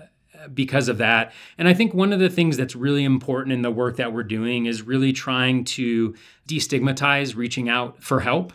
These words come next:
and for accessing this care. You know, when we think about, for instance, like, drunk driving, right? In our schools and across the country, we've really come to a place where we, uh, where we identify that we don't want people to be drinking and driving, right? And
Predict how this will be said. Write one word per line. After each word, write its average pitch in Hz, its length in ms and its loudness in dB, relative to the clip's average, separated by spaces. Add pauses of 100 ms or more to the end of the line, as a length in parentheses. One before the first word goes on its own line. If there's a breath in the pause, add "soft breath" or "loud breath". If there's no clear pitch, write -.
(100)
and 117 240 -2
for 120 260 2
accessing 156 800 0
this 156 180 -4
care. 175 480 0 (260 loud breath)
You 147 120 -2
know, 143 100 0
when 151 180 0
we 156 80 0
think 190 260 -4
about, 147 540 0
for 151 140 0
instance, 135 360 0
like, 120 300 -2
drunk 147 260 2
driving, 110 440 -2
right? 110 260 -4
In 127 140 -6
our 127 120 0
schools 190 720 2
and 127 140 -6
across 139 600 -4 (240 soft breath)
the 151 100 0
country, 156 400 0
we've 127 220 2
really 135 200 2
come 139 260 -2
to 131 120 2
a 127 60 0
place 135 360 0
where 123 180 -2
we, 117 460 -4 (380 soft breath)
uh, 123 60 -6
where 123 180 2
we 123 180 0
identify 135 680 4
that 110 320 -4 (240 soft breath)
we 131 100 0
don't 143 180 2
want 135 200 -4
people 131 280 -2
to 117 80 -4
be 113 140 -2
drinking 110 420 -4
and 107 100 -4
driving, 104 640 -4
right? 110 400 -2
And 104 340 -4